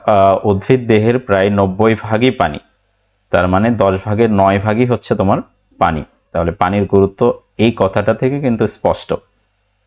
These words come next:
উদ্ভিদ খাদ্য তৈরিতেও পানি ব্যবহার করে। উদ্ভিদ মূলের মাধ্যমে মাটি থেকে পানির সাহায্যে প্রয়োজনীয় পুষ্টি উপাদান শোষণ করে, যেগুলো আমরা দেখে আসলাম।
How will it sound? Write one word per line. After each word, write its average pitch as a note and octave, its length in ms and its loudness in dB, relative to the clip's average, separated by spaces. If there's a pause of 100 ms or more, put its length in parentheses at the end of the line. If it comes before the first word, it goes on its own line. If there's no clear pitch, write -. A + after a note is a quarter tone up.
(1000)
উদ্ভিদ C3 360 2
খাদ্য C3 320 2
তৈরিতেও C#3 680 2 (100)
পানি G#2 340 0 (300)
ব্যবহার G2 480 2
করে। G2 300 0 (280)
উদ্ভিদ A#2 500 2
মূলের A2+ 400 4
মাধ্যমে A2+ 420 2
মাটি G2 280 0
থেকে G#2+ 300 0
পানির G2+ 400 -2
সাহায্যে G2+ 480 -2
প্রয়োজনীয় G#2+ 480 0
পুষ্টি C#3+ 340 -4
উপাদান A2 340 0 (440)
শোষণ - 440 -2
করে, E2+ 240 -2 (260)
যেগুলো G2+ 280 2
আমরা F2+ 160 0
দেখে G2 260 0
আসলাম। A2 440 -2